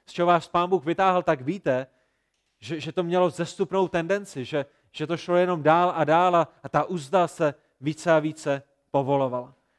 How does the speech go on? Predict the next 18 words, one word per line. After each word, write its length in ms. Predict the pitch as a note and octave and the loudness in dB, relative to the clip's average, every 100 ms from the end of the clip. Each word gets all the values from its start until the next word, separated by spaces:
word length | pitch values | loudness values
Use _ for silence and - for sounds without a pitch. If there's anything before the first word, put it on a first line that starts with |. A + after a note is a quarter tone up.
| _ - | _ -6
A 40 | |
tak 140 | C#3 | -6
samozřejmě, 760 | - F3 F#3 A3 F3+ D#3+ C#3 C3 | 0 0 0 -2 -2 -4 -4 -6
tohle 320 | - D#3 F#3 | -4 -2 -2
to 120 | F3+ | -2
jsou 360 | F3 - E3 E3 | -4 -2 -4 -4
skutky 500 | - - F#3 - G3+ | -8 -4 -4 -4 -6
těla. 320 | F3+ C#3+ G2+ _ _ _ _ | -2 -2 -4 _ _ _ _
Tohle 200 | D#3+ E3+ | 0 0
to 100 | F#3 | 0
jsou 420 | F3+ F#3+ F3+ F3 C3 | -4 -2 -2 -2 -6
výplody 600 | A#2+ G3+ - A3+ F3+ D3+ | -6 -6 2 4 4 0
té 220 | D3+ D#3+ | 0 0
naší 460 | E3 - F3+ F3+ - _ _ | -2 -6 -10 -12 -14 _ _
lidské 560 | A#2+ F3 - - F#3 F3 | 2 2 2 0 2 2
hříšnosti, 640 | D3 F3 - F#3 - D3+ | 0 -8 -8 -10 -6 -4
lidské 460 | D3 D#3 - E3+ E3 _ _ | -4 -4 0 0 0 _ _
přirozenosti, 1080 | - - F#3+ A3 F3 E3 B2+ - - A#2 G#2+ | -14 -2 0 0 -2 -6 -8 -12 -14 -12 -12